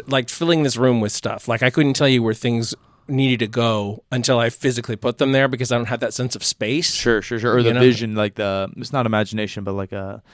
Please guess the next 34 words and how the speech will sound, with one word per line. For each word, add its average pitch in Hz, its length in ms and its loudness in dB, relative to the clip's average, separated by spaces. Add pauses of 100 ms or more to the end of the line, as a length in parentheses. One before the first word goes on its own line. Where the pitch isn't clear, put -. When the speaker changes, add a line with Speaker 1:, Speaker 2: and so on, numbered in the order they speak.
(140)
Speaker 2:
yeah, 131 180 2
everyone's 135 340 4
brain 117 400 4
works 107 220 0
differently 107 380 -4
how 104 160 -2
you 98 460 0
envision 110 420 2
things. 143 260 -2
Speaker 1:
Right. 113 180 0
Speaker 2:
And 107 80 2
some 113 180 2
people 101 320 -2
literally 104 240 2
have 98 120 -2
to - 60 -10
do 110 240 4
to 110 100 4
envision. 101 600 0
That's 131 140 0
kinda 143 140 -4
like 98 140 -6
what 85 100 -8
my 98 120 -4
weird 98 240 -4
school 101 240 -4
is - 80 -10
all 50 80 -6
about 67 240 -4
to - 0 -
begin 107 180 -4
with, - 160 -8
right? 110 220 0
Like, 104 180 0